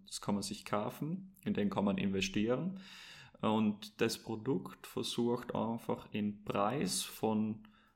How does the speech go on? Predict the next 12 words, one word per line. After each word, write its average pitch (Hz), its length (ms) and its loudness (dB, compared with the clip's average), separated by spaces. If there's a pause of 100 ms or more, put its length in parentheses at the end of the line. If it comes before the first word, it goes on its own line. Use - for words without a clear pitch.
einem 98 200 2
einzelnen 98 640 4
Rohstoff 151 1080 4 (540)
oder 113 680 6
auch 104 420 6
von 98 600 2 (440)
mehrere 107 880 4 (100)
vielfältige 107 880 4
Sammlungen 104 680 4
von 101 260 2
Wertpapiere 101 1160 2
darzustellen. - 1000 4